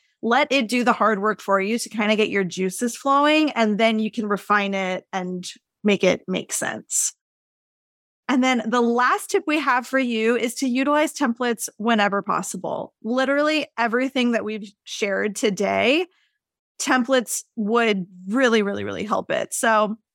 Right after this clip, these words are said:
if you're not graphically or creatively inclined, utilizing those templates is just going to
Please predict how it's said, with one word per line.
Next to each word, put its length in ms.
if 120
you're 140
not 380
graphically 520
or 120
creatively 500
inclined, 640
utilizing 460
those 160
templates 340
is 120
just 180
going 160
to 100